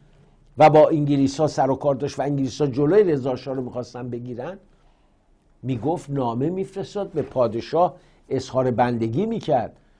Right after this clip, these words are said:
حکم ولایتش از تهران صادر می‌شد. این سرزمین همیشه پیوند داشت و هم بسته بوده.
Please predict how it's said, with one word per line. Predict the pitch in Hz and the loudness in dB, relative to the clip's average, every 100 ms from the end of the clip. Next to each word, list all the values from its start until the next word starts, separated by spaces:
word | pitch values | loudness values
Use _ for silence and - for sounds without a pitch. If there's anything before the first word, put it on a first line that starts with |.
| _ _ | _ _
حکم | 147 139 131 | -2 -2 -2
ولایتش | 143 131 135 131 131 160 190 170 | -2 2 4 4 4 0 -6 -6
از | 151 143 | -4 -4
تهران | - 131 127 196 | -2 0 0 -2
صادر | - 170 143 131 | -2 -4 -2 -2
می‌شد. | 110 98 - 76 - _ _ _ _ _ _ _ _ _ _ _ _ _ _ _ _ | -4 -10 -12 -16 -16 _ _ _ _ _ _ _ _ _ _ _ _ _ _ _ _
این | - 190 | -6 -4
سرزمین | - 147 117 127 160 190 | 0 0 2 0 0 0
همیشه | 139 143 131 - 208 | 0 0 -2 -2 -2
پیوند | 175 151 139 131 127 | 0 0 2 0 -2
داشت | 120 - | -6 -6
و | 123 | -6
هم | 110 123 | -4 -2
بسته | 113 110 - 107 | -2 -4 -6 -8
بوده. | 98 92 | -8 -10